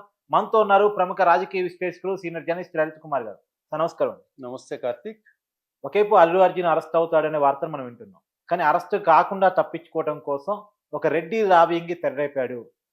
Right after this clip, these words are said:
Speaker 1: వాళ్ళ మామ ద్వారా ఏదో లాబింగ్ చేస్తున్నాడు.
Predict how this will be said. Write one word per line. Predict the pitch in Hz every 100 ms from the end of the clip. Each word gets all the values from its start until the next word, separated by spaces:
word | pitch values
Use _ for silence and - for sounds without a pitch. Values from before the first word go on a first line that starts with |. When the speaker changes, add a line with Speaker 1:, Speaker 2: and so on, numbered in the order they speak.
| _ -
Speaker 1:
వాళ్ళ | 147 160 156
మామ | 160 202 214
ద్వారా | 196 196 208
ఏదో | 170 156
లాబింగ్ | 151 170 208 190 165
చేస్తున్నాడు. | 165 165 151 147